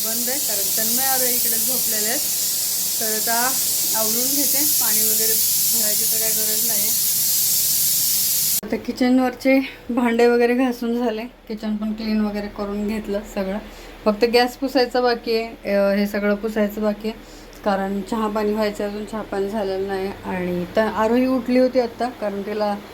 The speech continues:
ह्याचं टेन्शन होतं की "मम्मी, अ, पप्पांना जास्वंदीची पानं आणायला सांग", कारण त्याच्यावर तिला ते, अ, स्कूलमध्ये मागवलं, त्याच्यामुळे मग तिला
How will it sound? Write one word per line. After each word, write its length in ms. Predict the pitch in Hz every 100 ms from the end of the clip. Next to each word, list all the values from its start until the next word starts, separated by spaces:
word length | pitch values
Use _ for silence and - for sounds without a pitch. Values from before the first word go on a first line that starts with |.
| - - -
ह्याचं 200 | 220 240
टेन्शन 320 | 240 240 240
होतं 320 | 226 214 254
की 200 | 285 247
"मम्मी, 420 | 226 233 233 277 294 - - - - 202
अ, 140 | 190
पप्पांना 380 | 196 202 220 220 208 214
जास्वंदीची 640 | 247 208 247 226 226 214
पानं 360 | 233 247 214 208
आणायला 300 | 208 196 196
सांग", 200 | 208 185
कारण 240 | 190 190
त्याच्यावर 380 | 190 190 202 202
तिला 380 | 202 208 208 214
ते, 500 | 214 214 214 214 214
अ, 140 | - 196 185 180 175 175 - - - -
स्कूलमध्ये 460 | - 254 247 240 233
मागवलं, 500 | 240 220 202 190 185
त्याच्यामुळे 460 | 196 190 196 196 202
मग 180 | 208 202
तिला 220 | 214 240